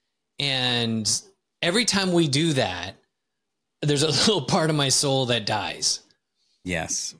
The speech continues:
Speaker 1: But I know when I write a piece of content or I'm, I'm putting something out into the world, and, uh, my heart is super transparent and vulnerable, and I just share my shit. And when I do that,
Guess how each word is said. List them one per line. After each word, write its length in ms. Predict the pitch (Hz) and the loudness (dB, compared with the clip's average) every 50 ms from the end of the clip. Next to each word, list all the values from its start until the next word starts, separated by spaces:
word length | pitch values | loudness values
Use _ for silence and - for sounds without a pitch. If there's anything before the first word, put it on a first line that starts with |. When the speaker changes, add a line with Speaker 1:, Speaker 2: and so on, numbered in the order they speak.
| _ _ _ | _ _ _
Speaker 1:
But 260 | 151 127 - 170 160 | -20 -6 -2 0 0
I 220 | 151 160 190 226 226 | 0 0 0 0 0
know 520 | 208 214 233 247 233 202 175 160 156 147 | 2 2 2 2 2 2 2 2 2 2
when 240 | 139 131 143 143 139 | 2 2 0 0 0
I 200 | 143 156 180 202 | 0 0 -2 -2
write 320 | 185 160 160 160 160 156 | 0 2 2 2 2 0
a 40 | 143 - | -2 -2
piece 220 | - 139 123 - | -2 -2 -2 -2
of 80 | 123 - | -2 -2
content 560 | - 127 117 113 110 - 143 135 143 131 139 | -2 -2 -2 0 0 0 0 0 0 0 0
or 160 | 131 127 123 | 2 4 4
I'm, 220 | 123 127 123 123 | 4 2 2 0
I'm 160 | 127 123 120 113 | 0 -2 -2 -2
putting 280 | - 156 143 143 135 | -2 0 0 2 2
something 340 | - - 135 120 135 127 123 | 2 0 0 -2 -2 0 0
out 160 | 123 123 120 | 0 0 0
into 200 | 117 110 104 - | 0 -2 -2 -2
the 60 | 135 117 | -2 0
world, 600 | 117 143 180 180 165 151 131 120 117 113 110 - - - - _ _ _ _ _ _ _ - | 2 2 4 4 4 4 4 2 2 0 -2 -6 -10 -16 -20 _ _ _ _ _ _ _ -4
and, 180 | 147 139 139 135 | -4 -2 0 -2
uh, 260 | 135 - - - - - | -2 -2 -6 -8 -6 -2
my 180 | 151 151 170 190 | -2 -2 0 0
heart 380 | 170 - - 202 208 196 175 147 | 0 0 0 2 2 2 2 2
is 220 | 135 127 117 - | 2 2 2 2
super 380 | - - - 160 147 160 151 139 | 2 2 2 0 0 0 -2 0
transparent 600 | - 147 139 131 - - - 123 123 127 127 127 | 0 0 0 0 0 0 0 0 2 0 0 -2
and 80 | 123 107 | -4 -2
vulnerable, 420 | 113 113 113 117 120 143 165 165 156 | -2 0 0 0 0 2 2 2 2
and 80 | 139 | 0
I 120 | 139 151 160 | 0 -2 -2
just 200 | 139 135 131 - | 0 0 0 2
share 220 | - - 135 131 | 2 2 0 0
my 140 | 123 117 110 | 0 0 0
shit. 500 | - - - 170 175 135 113 107 - - _ - - _ _ _ _ _ _ _ _ _ _ - | 0 0 2 2 2 0 0 -2 -6 -10 _ -20 -20 _ _ _ _ _ _ _ _ _ _ -6
And 200 | 147 143 139 135 | -2 0 0 2
when 140 | 135 135 143 | 2 2 0
I 140 | 160 185 185 | 0 -2 -2
do 300 | 143 127 143 151 170 175 | 0 0 2 2 4 2
that, 400 | 208 214 240 262 - 131 - | 2 0 0 -2 -4 -6 -10